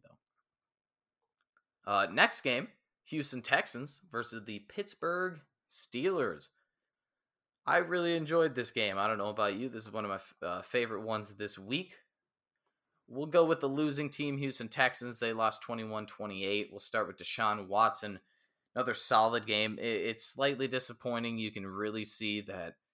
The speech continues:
he misses D-Hop. Um, 'cause I, I say if D-Hop was here, Texas could have had a chance to win this game. But,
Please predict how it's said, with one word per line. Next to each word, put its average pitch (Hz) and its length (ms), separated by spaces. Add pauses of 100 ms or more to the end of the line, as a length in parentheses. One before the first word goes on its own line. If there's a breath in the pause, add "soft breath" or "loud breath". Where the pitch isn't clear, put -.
(260)
he 120 180
misses 107 440
D-Hop. 107 540 (440)
Um, 90 440 (320)
'cause 113 200
I, 120 460
I - 20
say 165 220
if 135 120
D-Hop 143 400
was 139 120
here, 151 180
Texas 123 360
could 104 140
have 98 80
had 95 80
a 92 40
chance 101 240
to 95 80
win 98 160
this 95 140
game. 110 300
But, 76 180